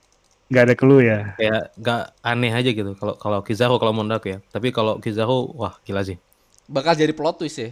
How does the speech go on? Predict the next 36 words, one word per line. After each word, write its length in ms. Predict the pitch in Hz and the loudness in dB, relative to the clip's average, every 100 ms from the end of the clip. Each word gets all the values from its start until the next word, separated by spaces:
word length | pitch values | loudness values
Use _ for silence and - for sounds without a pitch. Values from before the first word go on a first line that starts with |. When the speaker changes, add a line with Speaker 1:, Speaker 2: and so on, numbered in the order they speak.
| - | -12
Speaker 3:
Udah, 200 | - 135 | -8 -6
Sensei 260 | 156 151 196 | -4 -4 0
Speaker 2:
Bakal 80 | 185 | 0
Speaker 3:
kan 100 | - | 2
suka 120 | 98 | 0
Speaker 2:
gila 100 | 110 | 2
Speaker 3:
plot 140 | 107 104 | 4 4
Speaker 2:
banget. 160 | 113 104 | 2 0
Speaker 3:
twist. 140 | - 131 _ - _ | -6 -18 _ -20 _
Suka 260 | - - 151 | -16 -6 -2
plot 180 | 165 | 2
Speaker 1:
Iya, 140 | 170 151 | 2 2
Speaker 3:
twist. 160 | 147 156 | 0 2
Speaker 1:
plot 140 | 160 - _ _ _ _ | 2 0 _ _ _ _
Speaker 2:
Ta-, 160 | - - | -4 4
iya, 160 | 233 208 | 6 6
karena 240 | 170 220 | 6 4
menarik 380 | 226 185 208 208 | 6 4 4 4
nih 200 | 175 151 | 2 2
kan, 200 | 143 180 | 2 0
kalau 240 | 180 135 - | 2 0 -2
tadi 260 | - 131 | -2 0
ada 100 | 151 | 2
pembahasan 320 | 135 123 113 123 | 2 0 0 0
juga 260 | 131 131 - | 0 0 -2
yang 220 | 117 113 | -4 -4
mengatakan 440 | 113 110 110 123 | -4 -6 -4 -4
kalau 320 | 123 107 107 | -2 -2 -2
misalnya 520 | 104 104 - 107 107 107 | -4 -8 -6 -6 -6 -6
Akainu 540 | 107 - 110 107 110 | -6 -4 -4 -2 -4
ini 140 | 110 131 | -2 -2
lebih 240 | 120 107 | -2 -2
ke 100 | - | -6
pemerintahan 560 | - 101 98 101 101 95 | -6 -4 -4 -4 -6 -6
dunia. 480 | 95 95 98 101 92 | -6 -4 -2 -2 -2
Speaker 3:
Ya. 160 | 131 | -4